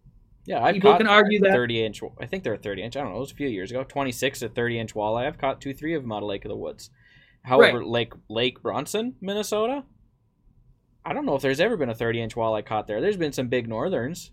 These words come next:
Speaker 1: and a few walleye, but I don't know if there's ever been a thirty inch walleye.
Speaker 2: So,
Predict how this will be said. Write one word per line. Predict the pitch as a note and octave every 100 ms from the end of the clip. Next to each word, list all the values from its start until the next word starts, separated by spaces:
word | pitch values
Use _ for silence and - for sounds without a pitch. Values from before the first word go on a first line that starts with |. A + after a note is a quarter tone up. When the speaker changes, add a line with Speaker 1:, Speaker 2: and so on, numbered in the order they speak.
| - -
Speaker 1:
and | B2+
a | A#2
few | A#2 B2 G3+
walleye, | C#3+ G#2+ G#2 A#2
but | B2
I |
don't | D3
know | B2
if |
there's | A#2 A2+
ever | A2
been | A2
a | G2
thirty | A2+ G#2
inch | F#2
walleye. | - - - - _ _ _ - _ _ -
Speaker 2:
So, | G#3+ A3 A3 -